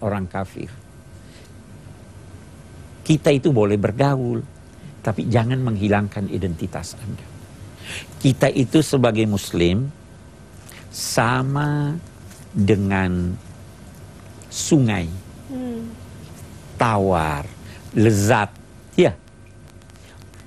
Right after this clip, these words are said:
Speaker 1: Non-muslim diibaratkan dengan air laut. Asin.
Speaker 2: <laughs> Asin.
Speaker 1: Pahit.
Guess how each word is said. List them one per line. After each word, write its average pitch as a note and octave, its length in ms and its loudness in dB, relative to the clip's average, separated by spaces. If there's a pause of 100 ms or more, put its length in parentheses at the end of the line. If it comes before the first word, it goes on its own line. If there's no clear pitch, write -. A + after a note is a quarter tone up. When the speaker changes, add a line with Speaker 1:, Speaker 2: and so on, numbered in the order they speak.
(380)
Speaker 1:
Non-muslim B2+ 960 4 (260)
diibaratkan A2+ 1000 2
dengan G#2 480 0 (400)
air G#2 240 2
laut. G#2+ 400 2 (2500)
Asin. G#3 440 2
Speaker 2:
<laughs> - 40 -2
Asin. G3+ 420 -8 (680)
Speaker 1:
Pahit. G2+ 320 2